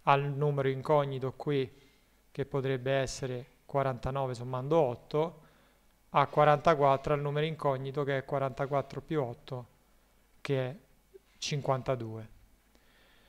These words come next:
Cinquantadue quarantanove, quindi l'opzione due rispetto alle domande che sono state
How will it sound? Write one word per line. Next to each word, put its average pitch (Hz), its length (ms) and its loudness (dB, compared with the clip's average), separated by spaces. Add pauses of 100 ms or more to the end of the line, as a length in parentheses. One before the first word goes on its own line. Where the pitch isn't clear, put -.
(300)
Cinquantadue 156 760 6
quarantanove, 160 1000 8
quindi 156 260 0
l'opzione 151 480 2
due 143 420 4
rispetto 143 420 -2
alle 139 120 2
domande 135 480 -4
che 131 80 -2
sono 135 260 -8
state 131 540 -6